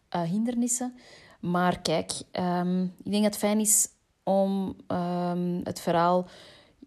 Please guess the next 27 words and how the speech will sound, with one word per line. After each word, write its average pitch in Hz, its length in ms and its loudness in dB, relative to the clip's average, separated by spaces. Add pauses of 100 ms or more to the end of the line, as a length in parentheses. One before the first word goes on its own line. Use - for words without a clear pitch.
(140)
op, 185 260 0
eh, 170 180 6
deze 185 280 4
wijze 180 320 4
met, 165 320 2
met 165 140 2
jou 165 200 4
te 180 100 -4
delen, 190 560 4 (200)
zodat 175 280 2
je 170 60 6
er 170 180 0
al 180 180 6
dan 180 140 2
niet 180 240 0 (440)
iets 185 200 -4
van 175 140 -2
opsteekt. 190 500 -2
Waarschijnlijk 202 560 -2 (120)
zij 170 480 2
die 185 200 -2
zich 185 160 -2
gaan 170 160 -2
herkennen 202 440 -2
in 214 160 0
dit 214 160 -4
verhaal. 214 460 0